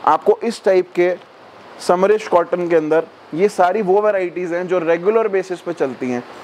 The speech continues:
अब अगर कोई startup है, वो कहता है कि मेरे पास कोई भी designs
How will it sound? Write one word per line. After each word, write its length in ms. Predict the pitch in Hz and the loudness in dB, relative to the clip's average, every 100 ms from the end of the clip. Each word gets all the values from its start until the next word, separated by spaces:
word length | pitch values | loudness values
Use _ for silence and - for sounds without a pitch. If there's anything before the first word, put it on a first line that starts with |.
| - - | -18 -2
अब 220 | 180 190 - 170 | 0 0 -2 0
अगर 220 | 175 202 | 2 2
कोई 180 | 220 220 | 2 0
startup 520 | - 151 147 185 175 | 0 -2 2 0 0
है, 180 | 170 170 147 | -2 -6 -4
वो 160 | 165 | -2
कहता 260 | 175 175 185 | 2 0 0
है 60 | |
कि 180 | 180 196 | -4 -4
मेरे 240 | 180 175 170 | -2 -2 2
पास 260 | 185 185 - | 0 0 0
कोई 220 | 185 196 | 0 2
भी 160 | 196 202 | 0 0
designs 540 | 175 160 160 170 165 | 2 2 -2 -4 -10